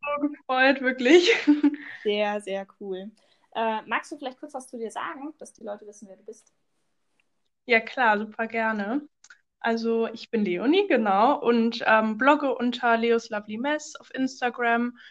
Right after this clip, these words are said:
Speaker 1: über alles Mögliche, aber so meine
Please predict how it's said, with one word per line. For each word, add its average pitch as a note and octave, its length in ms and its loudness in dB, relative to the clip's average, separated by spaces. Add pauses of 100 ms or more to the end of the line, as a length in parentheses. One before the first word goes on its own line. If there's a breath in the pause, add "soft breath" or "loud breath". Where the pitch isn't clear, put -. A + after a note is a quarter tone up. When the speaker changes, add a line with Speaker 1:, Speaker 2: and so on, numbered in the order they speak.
(260 loud breath)
Speaker 1:
über B3 340 2
alles B3 280 0
Mögliche, C#4+ 580 -2
aber A#3+ 160 2
so A#3 100 -2
meine A3+ 380 -2